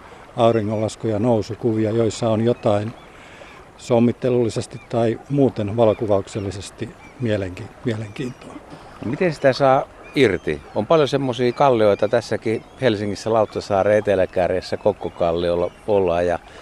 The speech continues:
Speaker 2: tääkin on aika kuuluisa kuvauspaikka, että täällä näkee lähes joka ilta ihmisiä kuvaamassa, niin eikö se aika hankala kuitenkin löytää siitä jotain uutta? Vaatiiko se ihan poikkeukselliset valaistukset, että on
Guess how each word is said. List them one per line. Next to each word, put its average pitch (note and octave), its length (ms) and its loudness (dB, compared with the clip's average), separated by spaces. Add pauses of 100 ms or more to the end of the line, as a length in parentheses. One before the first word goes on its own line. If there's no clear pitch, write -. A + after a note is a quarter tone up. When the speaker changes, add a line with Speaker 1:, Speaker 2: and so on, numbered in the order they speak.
(300)
Speaker 2:
tääkin A#2 300 4
on G2 60 2
aika F#2 160 -2
kuuluisa F2+ 480 0
kuvauspaikka, E2+ 800 -2
että E2+ 220 -8
täällä E2+ 280 -2
näkee G#2 440 0 (640)
lähes G2+ 300 -4
joka F2+ 260 2
ilta D#2 240 -2
ihmisiä E2 480 -8
kuvaamassa, E2+ 800 -4
niin F2 180 -6 (920)
eikö - 120 -10
se - 60 4
aika - 140 0
hankala A2 440 2
kuitenkin F2 480 -4
löytää D#2 360 -2
siitä - 320 -10
jotain D#2 360 -6 (420)
uutta? F2+ 380 -2 (440)
Vaatiiko B2 280 0
se C3+ 100 -4
ihan B2+ 100 0
poikkeukselliset F#2+ 960 -2 (280)
valaistukset, G#2 720 0
että - 220 -10
on G2 140 -6